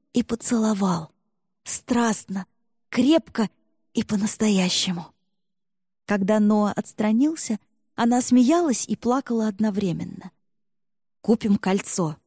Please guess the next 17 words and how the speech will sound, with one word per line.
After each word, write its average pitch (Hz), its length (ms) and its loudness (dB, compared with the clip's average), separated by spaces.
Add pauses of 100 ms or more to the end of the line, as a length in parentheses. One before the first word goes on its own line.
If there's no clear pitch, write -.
какое 202 380 2
захочешь», — 185 680 -2 (300)
продолжал 165 600 -6
он. 165 220 -6 (420)
«И - 80 2
я 220 220 4
подготовил 240 640 4
все 254 320 2
документы. 220 720 0 (540)
Всё 240 420 2
постелировал 220 1000 2 (220)
и 240 80 2
узнал, 214 480 2
что 226 280 0
значит 214 420 0
это 202 180 -4
слово. 185 480 -4